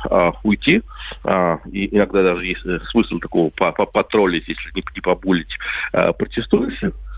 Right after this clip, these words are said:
А, вариант второй, что Дегтярев точно не знает, на что, собственно, у него мандат, какие у него есть возможности, возможности.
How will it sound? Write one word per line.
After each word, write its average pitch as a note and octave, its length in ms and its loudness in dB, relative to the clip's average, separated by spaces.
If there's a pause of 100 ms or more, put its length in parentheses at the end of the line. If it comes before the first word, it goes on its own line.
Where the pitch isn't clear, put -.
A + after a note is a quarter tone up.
(160)
А, - 160 2
вариант G#2+ 340 4
второй, F#3 340 4
что C3 260 2
Дегтярев A#2+ 360 -2
точно B2 260 0
не A#2+ 160 6
знает, G#2+ 340 2
на G2+ 80 -2
что, A#2 160 -4
собственно, G#2 320 -2
у G2 40 2
него G#2 140 4
мандат, A#2+ 420 4 (300)
какие - 260 -2
у A#2 60 6
него G#2 200 4
есть F#2 160 2
возможности, B2 600 2
возможности. B2+ 720 2